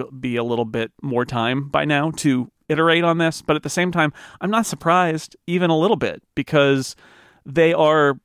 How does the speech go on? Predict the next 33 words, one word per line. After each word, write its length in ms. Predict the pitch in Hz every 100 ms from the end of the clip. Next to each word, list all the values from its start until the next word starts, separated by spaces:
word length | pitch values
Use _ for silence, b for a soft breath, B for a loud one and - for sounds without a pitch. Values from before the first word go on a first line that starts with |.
| - - - -
rebuilding 560 | 170 165 156 165 165 147
Photoshop 560 | 151 160 156 131 104 -
for 140 | 135
iPad, 560 | 113 147 131 104 98 -
and 520 | 127 123 123 120 113 - b b b
it's 200 | 143 -
not 240 | 139 165
gonna 180 | 165 135
be 440 | 123 110 98 95 - _ _ _ _ _ _
every 240 | 151 127 131
feature 380 | 139 131 - 120
there 300 | 120 117 110
at 80 | 131
launch. 360 | 160 139 104
It's 160 | 131 -
just 300 | 123 101 - _ -
not. 300 | 104 104 - -
And 260 | 131 113
that, 180 | 110 107
that 160 | 127 113
was 220 | 127 107
an 120 | - 135
unrealistic 920 | 151 139 135 123 117 - 95 - - _ _ -
assumption, 400 | - 123 - 104
I 80 | 104
think, 200 | 117 -
that 120 | -
some 140 | 113
people 200 | 107 -
made. 240 | 98 92 -
So 220 | 123 110 B B
I'm 100 | 147
sure, 520 | - - 180 170 135